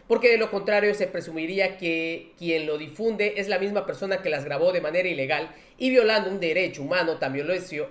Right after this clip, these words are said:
tan valioso como es la privacidad de nuestras conversaciones como particulares. El, en el pri,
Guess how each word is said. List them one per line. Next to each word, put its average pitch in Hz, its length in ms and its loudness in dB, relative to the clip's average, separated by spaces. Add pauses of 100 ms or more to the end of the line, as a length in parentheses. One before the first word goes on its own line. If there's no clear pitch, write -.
tan 180 200 2
valioso 165 540 2 (260)
como 170 180 4
es 190 140 2
la 165 180 0
privacidad 147 520 -2
de 170 120 4
nuestras 139 320 -6
conversaciones 135 880 -2 (360)
como 196 360 -2
particulares. - 1080 -10 (1600)
El, 165 280 0
en 180 300 -2
el 165 180 4
pri, 226 400 -4